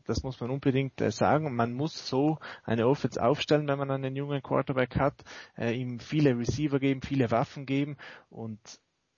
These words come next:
ich bin, äh, persönlich nicht überzeugt, dass das in dieser Saison schon, äh, klappen wird, aber ich kann mir überhaupt keinen Vorwurf machen, da auch der, der ganzen sportlichen Leitung, weil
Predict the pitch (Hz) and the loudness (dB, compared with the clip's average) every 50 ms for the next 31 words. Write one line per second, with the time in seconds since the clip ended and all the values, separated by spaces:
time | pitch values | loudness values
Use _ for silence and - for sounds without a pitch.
0 | _ _ _ _ _ _ _ _ _ _ _ _ _ _ _ _ _ _ _ _ | _ _ _ _ _ _ _ _ _ _ _ _ _ _ _ _ _ _ _ _
1 | _ - 131 - - - - 160 160 165 156 147 135 131 127 - 139 135 - - | _ -10 -10 -10 -6 0 0 0 2 2 2 2 2 2 2 2 0 2 2 2
2 | 151 160 165 151 139 - 160 160 156 - - 120 120 117 - - 143 143 - 131 | 2 2 2 0 0 -2 -2 -4 -2 -2 0 0 2 2 4 2 2 2 0 -4
3 | - - 120 107 - 110 110 135 175 175 - 175 151 156 151 143 - 156 151 147 | -6 -6 -8 -8 -8 -8 -6 -4 -4 -4 -4 -4 -4 -4 -6 -4 -4 -6 -6 -4
4 | - 156 139 135 135 131 127 127 127 123 123 123 120 120 - 123 127 - - 131 | -4 -4 -4 -4 -4 -2 0 2 4 4 4 2 2 2 2 2 2 2 -2 -6
5 | 117 127 131 131 - 110 113 110 110 110 110 107 - - - - _ - - - | -2 0 0 0 2 2 2 4 4 4 2 2 -2 -8 -20 -20 _ -16 -14 -14
6 | - - - 123 127 135 139 135 - - 120 120 117 120 123 127 127 - 151 147 | -12 -6 0 0 0 0 0 -4 -10 -12 -16 -16 -14 -12 -10 -10 -8 -6 -4 -2
7 | 135 123 135 131 - - - 131 127 120 107 - 135 139 139 117 104 95 - - | 0 2 2 2 0 0 -2 0 0 -2 -2 2 2 2 2 2 -2 -8 -6 -4
8 | 101 104 - - 110 104 107 101 104 101 - - - 104 101 101 101 104 110 - | -4 -4 -4 -6 -2 0 0 2 0 -2 -4 -2 0 0 0 0 0 -4 -6 -4
9 | - 107 110 110 113 110 - - 113 - - 117 110 - - 110 - - 113 110 | -4 -2 -2 -2 -4 -4 -8 -14 -10 -2 0 2 2 2 -2 -6 -4 0 2 2
10 | 113 113 - 110 104 104 101 101 101 104 104 | 2 2 0 -4 -2 0 2 2 2 2 -2